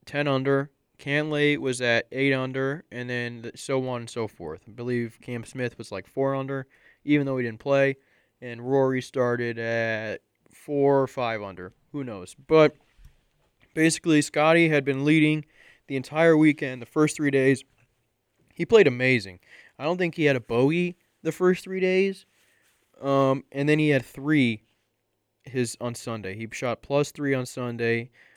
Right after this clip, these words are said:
uh, went into it with a six-shot lead and lost by one to Rory. Um, but on the final hole, it was pretty much any man's game. They both tried to lose it. Scotty Scheffler hit a four-iron into the bunker.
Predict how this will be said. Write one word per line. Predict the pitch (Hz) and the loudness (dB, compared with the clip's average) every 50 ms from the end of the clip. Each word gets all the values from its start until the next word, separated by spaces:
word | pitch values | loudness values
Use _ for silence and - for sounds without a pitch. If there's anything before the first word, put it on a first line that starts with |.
| _ _ _ | _ _ _
uh, | - 107 107 107 107 107 107 | -10 -8 -6 -6 -6 -6 -4
went | 113 127 135 139 | -2 0 0 2
into | 147 151 147 147 147 147 | 2 2 2 4 4 4
it | 143 - | 6 4
with | 135 131 | 4 2
a | 123 117 | 0 -4
six-shot | - - - 143 139 - - - - 135 127 131 123 - 120 117 | -8 -6 -4 -4 -4 -4 -6 -6 -4 -2 -2 0 -2 -2 -4 -6
lead | 127 123 123 120 120 123 117 - | -4 -4 -2 -2 -4 -4 -6 -10
and | - 110 110 | -14 -14 -10
lost | 113 113 113 113 - - | -8 -6 -6 -6 -8 -8
by | - 113 110 | -6 -6 -6
one | 110 110 113 117 113 110 | -6 -6 -6 -8 -10 -10
to | 110 107 | -10 -10
Rory. | 104 113 117 120 120 120 120 120 120 120 120 - _ _ _ _ _ _ _ _ _ _ _ - | -8 -6 -4 -2 -2 -2 -2 -2 -4 -6 -8 -10 _ _ _ _ _ _ _ _ _ _ _ -16
Um, | - 127 123 120 120 120 120 117 120 - _ _ _ _ _ _ _ _ - | -12 -8 -6 -6 -4 -6 -6 -8 -10 -14 _ _ _ _ _ _ _ _ -6
but | 131 147 147 - - | -2 0 0 0 2
on | 165 170 202 220 | 2 2 4 2
the | 202 | 0
final | - - 190 220 247 247 214 | 0 2 2 4 4 4 4
hole, | 175 190 226 247 226 208 196 - - _ _ - | 6 6 8 8 8 8 6 4 0 _ _ -4
it | - 156 | 0 2
was | 165 170 147 | 2 2 0
pretty | - _ - 226 247 | -4 _ -8 -6 -4
much | 247 233 214 190 - - - _ - | -2 -2 -2 -2 -4 -8 -14 _ -8
any | 151 165 190 | -6 -4 -4
man's | 196 196 196 196 190 160 | -4 -4 -4 -6 -6 -8
game. | 135 131 143 165 202 202 143 107 | -8 -6 -4 -4 -4 -4 -6 -8
They | 107 113 | -8 -6
both | 120 139 151 165 175 | 0 2 4 4 2
tried | - - 190 180 180 170 | 2 0 -2 0 0 -2
to | 156 | -4
lose | 139 135 143 147 151 160 - | -4 -2 0 2 0 0 0
it. | 185 190 - - - | -2 -2 -2 -2 -8
Scotty | - - 160 160 175 175 175 | -10 -6 -4 -2 -2 -2 -4
Scheffler | - - - 160 160 156 - 175 170 170 165 160 143 | -6 -4 -2 -2 -2 -2 -2 0 0 2 2 0 0
hit | 143 143 147 | 0 0 -2
a | 143 | -2
four-iron | - - 151 151 151 151 151 147 151 151 156 156 151 - | -2 -4 -4 -2 0 0 0 -2 -2 -4 -6 -6 -8 -10
into | 110 139 135 135 | -10 -8 -8 -8
the | 127 120 | -8 -6
bunker. | 117 117 117 131 139 - - 165 165 175 | -4 -4 -4 -4 -6 -8 -10 -10 -10 -10